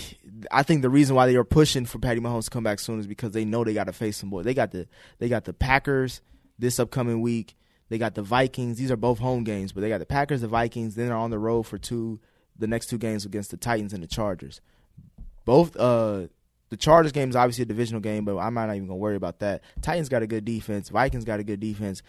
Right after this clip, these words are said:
and the Packers are playing out the, they're probably the best team in the league between them and the Saints. So,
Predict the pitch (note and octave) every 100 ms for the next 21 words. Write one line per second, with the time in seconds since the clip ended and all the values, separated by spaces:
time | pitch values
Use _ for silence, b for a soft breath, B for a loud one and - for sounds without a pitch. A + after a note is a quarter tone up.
0 | b G#2 G2+ D3+ D#3 A#2+ G#2+ B2+ A2+ G2+
1 | G2 - - B2+ C3 C3+ A#2 G2+ G#2 -
2 | A#2 G#2+ G2 G2+ G2+ F2 _ - - A2
3 | G#2+ F2+ - F#2+ - - b b b -
4 | D3 C3+ A#2+ G#2